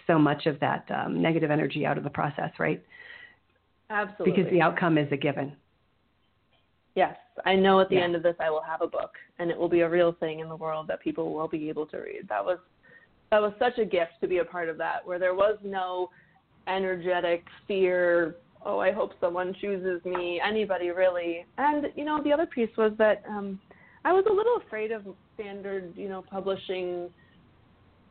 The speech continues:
Speaker 2: world where I had this belief that, that I was gonna give up a lot of my rights to the process, that they were gonna tell me what I had to
Speaker 1: Mm.
Speaker 2: write or what I couldn't say or how it had to come through. Or, and so it was really nice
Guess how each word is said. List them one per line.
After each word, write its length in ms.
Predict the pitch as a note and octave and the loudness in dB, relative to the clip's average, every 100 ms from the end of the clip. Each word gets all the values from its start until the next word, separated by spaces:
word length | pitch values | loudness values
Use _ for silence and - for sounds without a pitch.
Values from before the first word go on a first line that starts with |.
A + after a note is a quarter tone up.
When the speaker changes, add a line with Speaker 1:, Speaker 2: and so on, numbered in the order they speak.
| _ _ _ _ | _ _ _ _
Speaker 2:
world 520 | - G3 G3+ G3+ G#3 G3 | -8 -2 0 4 4 6
where 120 | G3+ | 6
I 120 | G3 | 4
had 160 | G3+ F#3+ | 2 -2
this 100 | F#3+ | -2
belief 220 | F#3+ F#3+ F#3+ | 4 4 4
that, 200 | F#3+ - | 0 -2
that 120 | F#3 - | -2 2
I 100 | F#3+ | 4
was 140 | G3 | 4
gonna 180 | G3 F#3+ | 2 -2
give 120 | F3+ F3+ | 0 0
up 120 | F3+ | 0
a 40 | |
lot 180 | F3 E3+ | -2 -2
of 60 | E3+ | -2
my 120 | D#3 | -6
rights 320 | C#3+ E3+ A3 _ | -4 -4 -6 _
to 60 | C4 | -8
the 80 | B3+ | -6
process, 500 | C4+ C4+ C4+ C#4+ D4 - - | -4 -6 -4 -6 -6 -6 -4
that 140 | D3 | 2
they 100 | F#3 | 4
were 100 | F#3 | 4
gonna 180 | F3+ E3+ | 2 -2
tell 220 | E3+ F#3 | -6 -8
me 120 | F3+ | -6
what 120 | F3 E3 | -4 -6
I 80 | |
had 180 | E3+ E3+ | -6 0
to 80 | F#3+ | 6
Speaker 1:
Mm. 140 | G3+ | 6
Speaker 2:
write 200 | E3+ E3+ | 6 2
or 80 | E3 | -4
what 100 | F3 | -4
I 60 | - | -6
couldn't 340 | - F#3 E3+ - | -6 -8 -6 0
say 320 | D#3 E3 E3+ | 4 6 6
or 180 | D3+ D#3+ | 4 2
how 300 | - F#3+ F#3 | 2 4 6
it 80 | F3+ | 4
had 240 | F#3 E3 | 4 2
to 80 | F3 | 0
come 240 | - E3+ E3+ | -4 -6 -4
through. 320 | E3+ E3+ E3+ | -4 0 0
Or, 260 | D#3 D3+ - _ _ _ - | -2 -4 -10 _ _ _ -8
and 160 | A3+ A3 | -4 2
so 160 | B3 | 4
it 80 | A#3+ | 6
was 140 | A#3 A3 | 4 4
really 220 | A#3 A#3 | 4 4
nice 280 | A3 G3+ | 2 -4